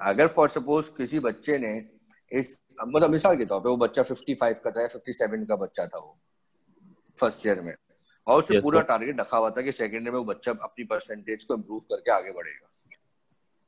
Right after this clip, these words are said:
Speaker 2: हम्म।
Speaker 1: ठीक है, अब मिसाल के तौर पे उसको उन्होंने first year की परसेंटेज के ऊपर रखते हुए grace mark भी देने के बाद भी उसकी percentage sixty से नीचे ही रही।
Speaker 2: यस, सर।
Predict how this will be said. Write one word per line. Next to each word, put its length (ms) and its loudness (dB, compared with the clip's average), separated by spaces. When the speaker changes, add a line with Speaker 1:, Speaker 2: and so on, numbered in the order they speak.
Speaker 2:
हम्म। 260 -2
Speaker 1:
ठीक 180 -2
है, 240 4
अब 200 4
मिसाल 320 6
के 80 2
तौर 180 6
पे 100 0
उसको 220 0
उन्होंने 180 0
first 320 -4
year 100 0
की 60 -4
परसेंटेज 760 -2
के 80 2
ऊपर 200 2
रखते 260 0
हुए 120 4
grace 380 -2
mark 200 2
भी 140 -2
देने 280 2
के 120 0
बाद 300 6
भी 160 2
उसकी 220 -2
percentage 480 -2
sixty 340 -4
से 120 -2
नीचे 280 -2
ही 60 2
रही। 240 -12
Speaker 2:
यस, 80 6
सर। 180 4